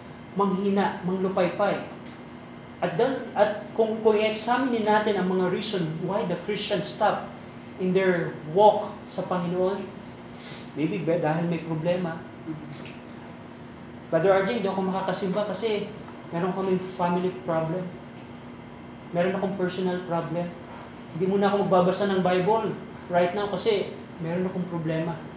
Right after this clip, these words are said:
Paul said, the Bible says,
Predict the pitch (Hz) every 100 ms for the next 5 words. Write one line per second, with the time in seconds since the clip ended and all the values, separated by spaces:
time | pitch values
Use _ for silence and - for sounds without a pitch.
0 | - - - - - - - - - -
1 | - - - - - - - - - -
2 | - - 175 208 - 254 180 143 147 156
3 | 156 190 202 202 - 156